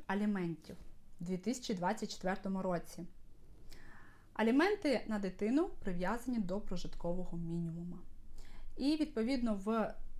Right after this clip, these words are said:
дві тисячі двадцять четвертому році вже затверджений цей прожитковий мінімум. І на дитину до шести років він буде складати дві тисячі п'ятсот, дві тисячі п'ятсот шістдесят три гривні.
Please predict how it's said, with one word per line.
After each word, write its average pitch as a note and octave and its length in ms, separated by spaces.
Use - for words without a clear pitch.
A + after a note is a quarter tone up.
дві F#3+ 140
тисячі C4 340
двадцять F#3+ 400
четвертому F3 520
році C4+ 400
вже F3+ 200
затверджений C#4+ 680
цей F#3 200
прожитковий G3+ 680
мінімум. E3+ 600
І - 120
на G#4+ 120
дитину C#4 400
до A#3+ 300
шести A3 320
років D4 380
він A3 180
буде G#3+ 180
складати A#3+ 720
дві G#3 120
тисячі A3 560
п'ятсот, A3+ 500
дві F#3+ 220
тисячі A3 500
п'ятсот G#3+ 460
шістдесят F#3+ 640
три F#3 160
гривні. F3 500